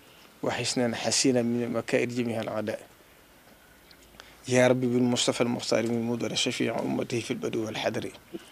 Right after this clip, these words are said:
Alayhi salli bi taslim bila adadin fil aali wa sahbi wa asimna min ad-darri ila aaxiril qasida." Qasida googu na ko ñëpp moolaat. Cheikh Mouhamadou Mountakha sax santaane woon na ko démb ba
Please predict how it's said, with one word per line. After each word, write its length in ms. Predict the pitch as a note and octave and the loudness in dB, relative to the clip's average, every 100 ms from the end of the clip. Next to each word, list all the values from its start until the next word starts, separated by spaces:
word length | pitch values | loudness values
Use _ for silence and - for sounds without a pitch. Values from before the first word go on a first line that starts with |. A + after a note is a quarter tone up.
| - - - - | -20 -20 -18 -10
Alayhi 420 | - G#2 A#2+ B2 | -4 0 2 2
salli 380 | A2+ - A2+ A2+ | 2 2 0 -2
bi 80 | A#2 | -2
taslim 380 | A#2 A2 A#2+ A2+ | -4 -2 -2 -2
bila 300 | A2 A2 G2+ | 0 -2 0
adadin 400 | A2 A#2 A2+ E3+ - - - - - - - | 0 0 0 -2 -4 -16 -20 -20 -20 -20 -6
fil 200 | B2 A2 | -2 0
aali 200 | A2+ A2 | 0 0
wa 120 | G#2+ | -2
sahbi 320 | - A2 G#2+ | -2 -4 -4
wa 180 | B2 A2+ | -4 -2
asimna 480 | A#2 - A#2+ A2+ A#2 | -2 -2 -2 0 0
min 160 | A#2+ | 0
ad-darri 360 | A2 A#2 A2+ A2 | -2 -2 -4 -4
ila 160 | - B2 - | 0 2 2
aaxiril 480 | G#2+ A2+ A2 G#2+ - - - - - - | 0 -2 -6 -8 -10 -16 -20 -20 -20 -4
qasida." 380 | B2+ B2 A2+ - - - - C#3+ - - - - | -2 0 0 -4 -16 -18 -14 -14 -16 -20 -8 0
Qasida 300 | C#3 C#3+ C3 | 4 6 6
googu 360 | B2 A2+ F3 A#3 E4 | 4 2 0 -4 -2
na 140 | C3 | -2
ko 100 | C3 | 0
ñëpp 480 | B2 B2+ D3 D#3 - - - - | 0 2 2 0 -6 -8 -12 -6
moolaat. 340 | A#2+ B2 G#2 G#2+ | 0 2 2 0
Cheikh 240 | - B2 | 0 2
Mouhamadou 280 | B2 A#2 A2+ | 2 0 -2
Mountakha 340 | A2+ G#2+ G#2+ | -2 -4 -6
sax 140 | G#2+ G#2+ | -6 -2
santaane 380 | B2+ C3+ C3 B2 | 0 4 4 4
woon 80 | A#2 | 0
na 60 | A2 | -2
ko 100 | A2+ | -2
démb 200 | A2 G2+ A#2 - - - - - | -2 -6 -12 -20 -20 -20 -20 -14
ba 140 | - | -2